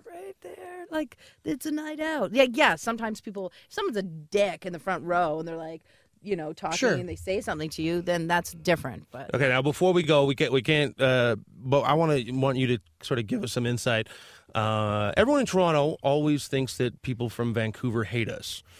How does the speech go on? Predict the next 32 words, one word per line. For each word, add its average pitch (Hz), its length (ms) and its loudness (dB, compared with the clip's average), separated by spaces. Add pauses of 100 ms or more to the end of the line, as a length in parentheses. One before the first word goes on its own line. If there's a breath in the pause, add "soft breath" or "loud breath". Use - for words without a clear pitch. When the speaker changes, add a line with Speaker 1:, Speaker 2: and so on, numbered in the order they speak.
(220 soft breath)
Speaker 2:
Now, 110 680 2
I, 135 220 4
when 139 180 2
I 135 220 2
was 151 140 2
in 151 120 2
Vancouver, 190 640 2 (320 soft breath)
um, 139 680 0
I 131 160 0
talked 143 320 -6
to, 156 60 2
like, 131 160 0
one 135 100 0
of 131 40 2
the 123 40 0
bartenders, 127 600 -2
and 120 160 -2
I 120 40 0
said, 117 300 -2
uh, 120 260 2 (220 loud breath)
"Hey, 190 160 2
is 165 80 0
it 233 100 -2
true 208 220 2
that, 180 160 0
like, 151 260 -2
uh, 139 320 0
everyone 143 220 0
in 135 60 0
Vancouver 131 460 -2
hates 127 220 -4
Toronto?" 135 500 -2